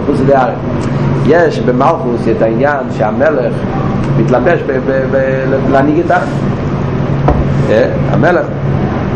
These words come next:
הרי המלך, כדי להנהיג את העם, צריך להתקרב אליו. להכיר את העם, לדעת כל אחד ואחד מה הוא צריך. המלך נכנס לפרוט-, לפקח בעניין המדינה, מה כל אחד צריך, מה כל המדינה צריכים, כל אחד ואחד, לפי עניון, לתת, אה,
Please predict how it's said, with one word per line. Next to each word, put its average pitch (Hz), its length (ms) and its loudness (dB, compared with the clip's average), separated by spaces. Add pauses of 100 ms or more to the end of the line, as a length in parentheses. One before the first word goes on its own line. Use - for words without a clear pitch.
הרי 110 160 2
המלך, 143 460 0
כדי 117 320 0
להנהיג 113 280 0
את - 40 2
העם, 107 240 0
צריך 127 160 0
להתקרב 156 380 2
אליו. 180 220 0 (840)
להכיר 160 360 4
את 160 100 0
העם, 131 220 2
לדעת 107 320 0
כל 117 140 0
אחד 113 240 0
ואחד 113 200 -2
מה 123 60 0
הוא 120 120 0
צריך. 139 400 0 (340)
המלך 127 380 2
נכנס 123 340 0
לפרוט-, 117 360 0 (160)
לפקח 113 380 2 (340)
בעניין 123 240 2
המדינה, 160 400 2 (460)
מה 131 140 4
כל 135 160 2
אחד 123 220 0
צריך, 165 360 0
מה 135 180 0
כל 127 100 0
המדינה 139 320 0
צריכים, 151 360 0
כל 127 120 2
אחד 123 220 0
ואחד, 139 300 2 (100)
לפי 135 80 -2
עניון, 170 300 2
לתת, 143 380 0 (440)
אה, 143 200 4